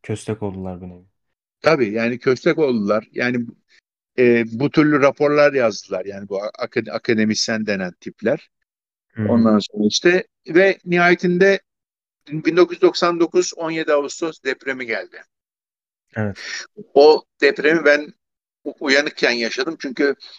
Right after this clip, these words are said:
Speaker 2: Ankara'dan gelmiştim gece geç saatlerde. Saat iki buçuk filandı, e, gece yarısı.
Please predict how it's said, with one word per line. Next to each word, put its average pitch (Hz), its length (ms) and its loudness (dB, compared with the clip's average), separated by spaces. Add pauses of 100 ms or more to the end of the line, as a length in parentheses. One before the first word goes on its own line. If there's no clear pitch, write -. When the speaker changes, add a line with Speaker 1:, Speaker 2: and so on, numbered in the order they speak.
(220)
Speaker 2:
Ankara'dan 143 560 4
gelmiştim 131 560 0
gece 117 240 2
geç 123 200 2
saatlerde. 117 640 -2
Saat 120 320 -2 (100)
iki - 220 -14
buçuk - 260 -12
filandı, 131 500 0 (720)
e, 113 240 0
gece 110 320 2
yarısı. 110 500 2